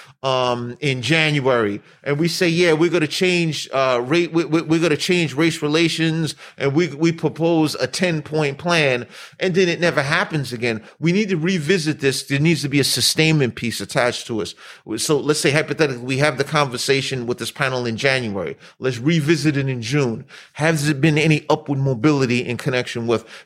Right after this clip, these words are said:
the African Americans in the entertainment industry? Whenever I turn the television on, I don't see as many people that I like to see that look the way that I do. When we look at, um, the economic perspective, so a person that's at the head of J P Morgan Chase,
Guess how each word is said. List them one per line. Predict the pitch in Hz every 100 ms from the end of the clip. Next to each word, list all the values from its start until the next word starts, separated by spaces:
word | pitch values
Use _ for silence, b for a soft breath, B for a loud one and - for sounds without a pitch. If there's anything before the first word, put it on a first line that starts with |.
| -
the | 143
African | 139 139 135 - 127
Americans | 123 123 123 - 120 117 -
in | 139 110 B B
the | 165 165
entertainment | 139 135 160 143 117 107
industry? | 104 95 - - 80 - B B
Whenever | 131 135 147
I | 151
turn | 147 175 165
the |
television | 165 180 202 185 165 143
on, | 131 120 110 b b
I | 208
don't | 233 190
see | - 202
as | 160
many | 156 170
people | 160 180 156 147
that | 147
I | 131
like | 117 196 226
to | 123
see | - 123 117 B B
that | 147 139
look | 131 143 143
the | 131
way | 120 123
that | 110
I | 113 113
do. | 82 78 76 B B B
When | 139 139
we | 156
look | 143 165 165
at, | 147 131 113 - b b b _ _
um, | 135 131 120 113 113
the | 101 139 139 185
economic | 165 165 151 180 180 -
perspective, | - 113 - 117 107 110 92
so | - 120 107 _ _ -
a | 123
person | - 160 160 151
that's | 139 139
at | -
the | 127
head | 147
of | 123
J | 101 131 131
P | 135 139
Morgan | 127 127 113 113
Chase, | - 123 117 117 -